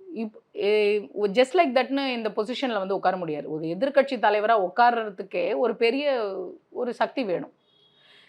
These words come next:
இ-, அவங்க கட்சியில அவங்களுக்கு எவ்வளவோ பிளவுகள் இருக்கும், பிரச்சனைகள் இருக்கு, அதெல்லாம் தாண்டி தன்னுடைய, அதான் நான் அதை தான் சொல்றேன், பொது வாழ்க்கைன்னு வரும்பொழுது தன்னுடைய குடும்பம் எல்லாத்தையும் தாண்டி பிர-, எத்தனையோ பிரச்சனைகள், எத்தனையோ தடைக்கற்கள், எத்தனையோ துரோகிகள்,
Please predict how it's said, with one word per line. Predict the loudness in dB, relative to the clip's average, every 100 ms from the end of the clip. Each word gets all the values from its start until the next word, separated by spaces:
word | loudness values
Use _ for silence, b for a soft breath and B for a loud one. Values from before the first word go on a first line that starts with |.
| b -6
இ-, | -2
அவங்க | 2 4 4 4
கட்சியில | 2 2 2
அவங்களுக்கு | 2 2 0 0
எவ்வளவோ | 2 4 4
பிளவுகள் | 2 2 0 -2
இருக்கும், | -4 -6 -2
பிரச்சனைகள் | -2 -2 -4 -4
இருக்கு, | -4 -2
அதெல்லாம் | 0 0 0
தாண்டி | 0 0 0 -8 -8
தன்னுடைய, | -6 -2 0 2
அதான் | 2 2 0
நான் |
அதை | 0 0 2
தான் | 0
சொல்றேன், | 0 0 0
பொது | 0 0 4
வாழ்க்கைன்னு | 4 4 0 0
வரும்பொழுது | 0 -2 -2 -2 -2 -2 -4 -2
தன்னுடைய | -2 -2 -2 0 0 -4 -8 b b -6
குடும்பம் | -2 0 0 0
எல்லாத்தையும் | 2 2 2 -2 -2
தாண்டி | -2 -2 -4 -4 -6
பிர-, | 0 2
எத்தனையோ | 4 2 0 0
பிரச்சனைகள், | 0 -2 -4 -6 -2 -2
எத்தனையோ | -2 -2 -2 0
தடைக்கற்கள், | 2 2 0 -2 -2 -2 -2 -2
எத்தனையோ | -6 -6 -4 -2
துரோகிகள், | 2 2 2 -4 -4